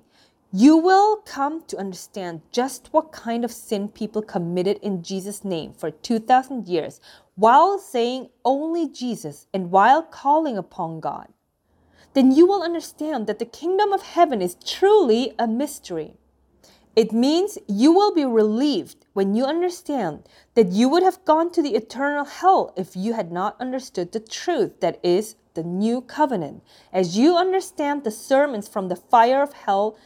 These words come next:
that added sin upon sin, the more they use the Bible. This means you will fear God when you understand the truth that scoffers have been deceiving everyone with the key of death and Hades,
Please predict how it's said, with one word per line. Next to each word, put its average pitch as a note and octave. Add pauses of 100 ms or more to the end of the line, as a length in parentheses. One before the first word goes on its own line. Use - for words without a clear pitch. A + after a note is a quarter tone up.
(180)
that F#3+ (100)
added D#4
sin B3+
upon B3
sin, G3+ (340)
the A3+
more C#4
they G#4
use G#3
the B3+
Bible. G#3 (340)
This E4
means G#3+
you G#3+
will F4
fear F4
God F#3+ (240)
when G#3+
you D#4
understand C#4
the A#3
truth A3 (100)
that E3+
scoffers B3+
have F3
been F#3
deceiving B3
everyone A#3+
with F3+
the -
key -
of D#3+
death F3
and F#3+
Hades, E3+